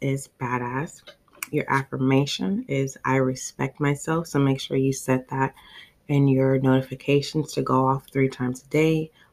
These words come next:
morning, afternoon, evening, however you want it. If you need to go off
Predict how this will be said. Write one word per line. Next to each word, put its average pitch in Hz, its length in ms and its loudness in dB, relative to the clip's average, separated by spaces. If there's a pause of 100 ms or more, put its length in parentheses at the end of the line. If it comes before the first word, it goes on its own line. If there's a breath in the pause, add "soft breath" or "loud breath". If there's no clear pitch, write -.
morning, 175 520 4
afternoon, 135 840 2 (200)
evening, 131 540 2 (300 loud breath)
however 143 500 2
you 143 360 2
want 123 220 2
it. 120 120 4
If - 80 0
you 160 80 6
need 160 240 6
to - 120 -2
go 143 200 4
off 139 360 2